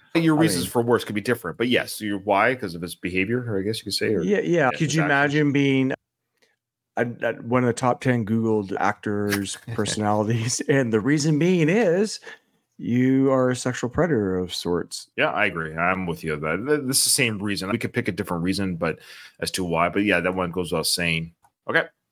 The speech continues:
Speaker 1: The next, Jay, is video games. I know you don't play, so I, if you want, I can just go through this list quickly if you want.
Speaker 2: Yeah, yeah. I'll pick a game that does not interest me.
Speaker 1: Yeah, there you go. Jay, you have to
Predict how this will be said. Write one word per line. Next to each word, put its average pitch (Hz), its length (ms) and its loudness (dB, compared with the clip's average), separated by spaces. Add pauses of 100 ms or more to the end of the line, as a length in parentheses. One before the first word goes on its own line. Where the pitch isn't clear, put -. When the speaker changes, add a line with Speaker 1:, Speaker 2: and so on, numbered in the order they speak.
(760)
Speaker 1:
The 131 100 2
next, 151 240 0
Jay, 160 180 0
is 127 140 -2
video 151 240 0
games. 160 320 0
I 131 60 2
know 147 140 2
you 147 120 0
don't 143 200 -2
play, 147 640 2
so 151 220 0
I, 101 140 0
if 143 120 -2
you 147 60 4
want, 147 200 2
I 131 100 2
can 127 100 -6
just 123 100 -6
go 131 140 2
through 120 160 -4
this - 100 -6
list 120 260 -2
quickly 170 360 0
if - 80 -10
you 101 80 -4
want. 98 280 -2 (120)
Speaker 2:
Yeah, 143 400 2 (180)
yeah. 160 200 2
I'll 147 100 2
pick - 200 0
a 135 60 6
game 127 400 2
that 117 460 2
does 113 180 2
not 110 140 0
interest 107 360 -2
me. 85 160 -6 (440)
Speaker 1:
Yeah, 143 160 2
there 131 80 4
you 113 200 -2
go. 107 40 -10
Jay, 139 140 2
you 127 180 2
have 151 240 -2
to 147 80 -4